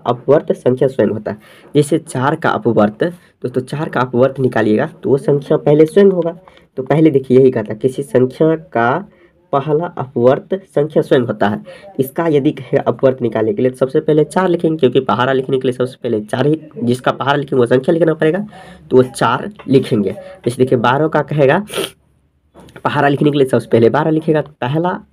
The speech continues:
ये जो है आपका note करके ये वही बात कहता है। अब देखिए क्या कहता है, किसी संख्या का अंतिम, किसी संख्या का अंतिम अर्थात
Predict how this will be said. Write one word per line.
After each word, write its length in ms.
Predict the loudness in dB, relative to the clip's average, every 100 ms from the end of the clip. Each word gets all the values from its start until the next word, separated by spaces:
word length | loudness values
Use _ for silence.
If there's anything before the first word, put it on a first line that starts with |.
| _ -2
ये 180 | 0
जो 100 | 0
है 160 | -2 -6 -8 -8
आपका 260 | -4 -2
note 280 | 2 0 0
करके 340 | -2 0 -2 -2 -12 -20 -4
ये 180 | 0 2
वही 200 | 2 2
बात 180 | 2 -2
कहता 280 | -6 -6 -6
है। 340 | -8 -12 -14 -6
अब 60 | -2
देखिए 280 | -2 -2
क्या 120 | -2 -2 -2
कहता 260 | -4 -2 -2
है, 160 | -4 -6 -12 _ _ _ _
किसी 280 | -4 0 -2
संख्या 680 | 0 -2 -2 -8 -6 -4 -4 -4
का 80 | -4
अंतिम, 640 | -4 0 0 2 2 0 -2 _ _ _
किसी 200 | -6 -4
संख्या 440 | -2 -2 -2 -2 -2
का 180 | 0 -2 -2 -6
अंतिम 440 | -6 0 2 2 -2 _ _ _ _ -10 -2
अर्थात 840 | -2 -4 -10 -4 0 0 -2 -8